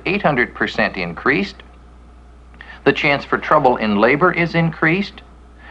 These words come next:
Her chance for a premature baby is three times as great as if she hadn't been aborted.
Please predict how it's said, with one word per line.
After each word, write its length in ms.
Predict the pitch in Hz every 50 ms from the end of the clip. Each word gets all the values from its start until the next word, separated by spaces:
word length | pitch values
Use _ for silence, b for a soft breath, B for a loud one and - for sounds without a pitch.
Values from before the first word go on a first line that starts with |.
| B B
Her 120 | - 156
chance 320 | 156 - 160 147 135 120
for 260 | - - - 117 110 98
a 40 |
premature 580 | 92 - - 202 220 220 156 - - - 117 101
baby 340 | 101 110 107 101 90 107 98
is 120 | 90 -
three 260 | - - - 143 131
times 440 | - - 123 110 104 101 98 101 98
as 120 | 98 87 -
great 260 | - 110 107 101 92
as 160 | 92 90 110
if 120 | 107 104
she 140 | - - 117
hadn't 300 | 101 110 104 98 95 95
been 140 | 92 98 98
aborted. 440 | 90 87 98 104 113 143 180 180